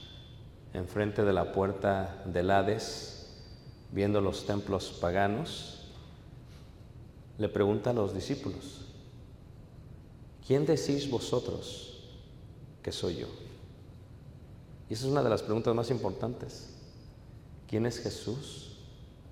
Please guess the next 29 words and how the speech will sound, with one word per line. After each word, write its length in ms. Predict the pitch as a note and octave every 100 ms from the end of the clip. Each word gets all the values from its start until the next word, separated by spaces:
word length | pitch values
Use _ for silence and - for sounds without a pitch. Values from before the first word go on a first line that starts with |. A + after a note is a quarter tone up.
| - - - - - - - -
para 180 | F2 E2+
nosotros? 720 | E2 - - - - - - - - - - - - - -
Si 140 | -
a 40 | A2+
veces 200 | C3 D#3
no 80 | D3+
nos 160 | C#3
entendemos 420 | B2 A#2 A#2+ C3
nosotros 400 | B2+ A#2 B2 A#2
mismos, 340 | A#2 A#2 A2 G#2+
¿cómo 220 | A2+ G#2+
podríamos 320 | G#2+ G#2+ G#2+
entender 380 | G#2+ G2+ F#2 G2
quién 120 | G#2+
es 100 | G2
Jesús 340 | F2 - F#2+ -
para 200 | F2+ E2+
nosotros? 680 | D#2+ - - - - - - - - - - - - - - - -
Y 40 |
esa 100 | G#2
es 60 | A#2
la 120 | B2
clave 300 | A2+ G#2+ A2+
de 260 | G2 F#2+ G#2+
el 120 | G2+
enfoque 1000 | G2 - A#2+ G#2 - F3 - - - - - - - - - - - -
en 120 | G#2
el 140 | G2
maestro. 460 | F#2 F2+ F2 -